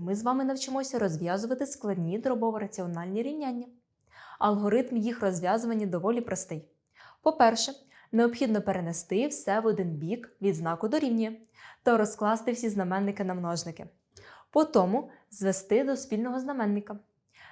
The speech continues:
Також не забути про О Д З, область допустимих значень. Знаменник не дорівнює нулю. Після цього прирівняти чисельник до нуля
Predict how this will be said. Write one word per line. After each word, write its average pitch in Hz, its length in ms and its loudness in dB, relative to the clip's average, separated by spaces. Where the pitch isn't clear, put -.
Також 226 420 2
не 208 120 2
забути 208 320 0
про 220 160 -2
О 214 80 0
Д 220 100 4
З, 190 240 0
область 202 360 2
допустимих 240 440 -4
значень. 180 400 -4
Знаменник 220 600 0
не 202 240 0
дорівнює 208 440 0
нулю. 233 340 -2
Після 247 300 2
цього 202 520 -4
прирівняти 190 640 2
чисельник 208 480 -2
до 208 140 0
нуля 254 300 0